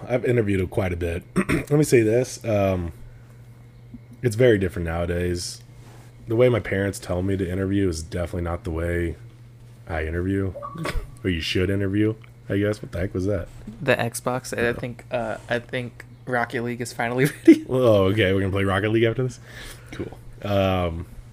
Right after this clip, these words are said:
Speaker 1: but I went to Chipotle. Oh, let me finish my train of thought. It's different, way different now than it is. Like, literally, the way you should go about getting a job is honestly just knowing somebody and then going from there, you know?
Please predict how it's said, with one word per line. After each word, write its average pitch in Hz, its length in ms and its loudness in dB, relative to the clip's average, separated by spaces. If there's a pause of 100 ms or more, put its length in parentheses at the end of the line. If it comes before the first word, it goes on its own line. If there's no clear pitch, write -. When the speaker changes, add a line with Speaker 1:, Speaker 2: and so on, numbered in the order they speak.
(1040)
Speaker 1:
but 104 240 2
I 98 40 4
went 107 120 0
to 139 60 2
Chipotle. 82 800 -2 (1000)
Oh, 80 220 0 (160)
let 95 100 -4
me 90 80 0
finish 82 240 -6
my 82 100 -4
train 80 180 -6
of 78 80 -10
thought. 78 340 -8
It's 117 200 2
different, 107 540 2
way 110 220 4
different 101 320 0
now 87 260 -2
than 82 140 -2
it 78 60 -4
is. 78 260 -6
Like, 98 180 -2
literally, 131 600 4 (320)
the 98 60 -2
way 110 140 6
you 107 100 6
should 98 320 0
go 107 260 2
about 110 500 2 (200)
getting 107 240 -2
a 107 40 2
job 107 420 2 (320)
is 98 160 -2
honestly 95 460 -2
just 87 180 0
knowing 80 380 -4
somebody 107 500 0 (800)
and 104 140 2
then 92 100 0
going 90 360 0
from 87 180 -2
there, 80 400 -2 (100)
you 98 100 -4
know? 101 220 0